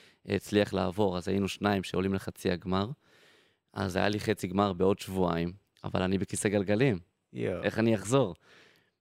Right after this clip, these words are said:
Speaker 1: וירדן ג'רבי, שהיא הפרשנית שם, באותו לילה היא כבר התחילה להסתמס איתי,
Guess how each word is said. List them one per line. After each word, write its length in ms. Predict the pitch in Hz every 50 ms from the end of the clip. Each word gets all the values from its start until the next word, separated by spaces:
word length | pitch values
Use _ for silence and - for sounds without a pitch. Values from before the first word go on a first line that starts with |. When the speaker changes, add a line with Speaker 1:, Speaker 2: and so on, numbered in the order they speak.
| _ _ -
Speaker 1:
וירדן 1500 | - 92 - 92 92 95 98 98 95 98 98 95 95 95 95 95 95 - - _ _ _ - - 101 92 85 104 120 120 110
ג'רבי, 540 | 82 98 107 123 123 104 90 95 92 98 113 - _ _ -
שהיא 340 | - - 95 92 92 90 90
הפרשנית 580 | - - 92 87 - - 90 90 104 120 -
שם, 240 | - 101 95 98 104 110 _ -
באותו 480 | - - - 90 92 - - 120 120
לילה 280 | 110 107 107 110 110 113
היא 100 | 110 92
כבר 160 | 90 82 90
התחילה 320 | 90 - - - 104 101 101
להסתמס 500 | 92 - - 92 90 92 90 92 - -
איתי, 280 | 104 - - 120 131